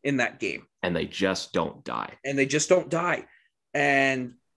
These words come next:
Speaker 1: to get that win, I think gives the Avs so much fucking confidence. And it, it's not gonna f-, waver the Lightning. The Lightning are gonna be fine.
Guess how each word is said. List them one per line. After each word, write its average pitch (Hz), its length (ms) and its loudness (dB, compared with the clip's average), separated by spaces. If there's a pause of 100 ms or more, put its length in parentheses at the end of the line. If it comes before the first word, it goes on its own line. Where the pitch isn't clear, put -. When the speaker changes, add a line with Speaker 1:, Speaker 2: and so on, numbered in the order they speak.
Speaker 1:
to 160 80 0
get 185 220 6
that 190 220 4
win, 165 300 4
I 135 160 0
think 151 320 -2
gives 143 240 0
the 135 140 2
Avs 131 260 4
so 151 460 0
much 151 220 0
fucking 127 420 -8
confidence. 143 680 -8 (500)
And 123 600 0 (220)
it, 170 160 2
it's 202 160 4
not 220 180 4
gonna 196 120 6
f-, - 120 -6 (380)
waver 147 400 4
the 131 80 -2
Lightning. 117 340 -2
The 127 60 -2
Lightning 165 300 4
are 160 40 -2
gonna 151 140 0
be 151 80 2
fine. 101 400 -6